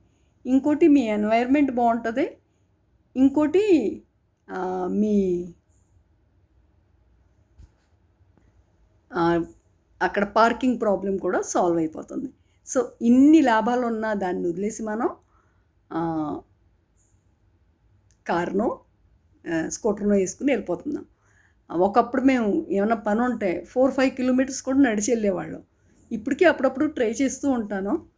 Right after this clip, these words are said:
సాధ్యమైనంత వరకు నడవడానికే ఇష్టపడతాను.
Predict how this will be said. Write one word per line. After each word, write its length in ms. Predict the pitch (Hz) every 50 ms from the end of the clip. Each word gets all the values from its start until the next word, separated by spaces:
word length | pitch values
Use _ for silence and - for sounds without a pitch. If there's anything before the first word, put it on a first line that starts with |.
| _ _ _ _ -
సాధ్యమైనంత 680 | - - - 185 180 196 208 202 202 202 196 196 196 208
వరకు 220 | 202 202 - -
నడవడానికే 800 | 262 240 208 196 196 202 208 208 220 214 214 208 208 269 285 254
ఇష్టపడతాను. 760 | 220 - - - - - 233 220 214 - 190 190 202 240 349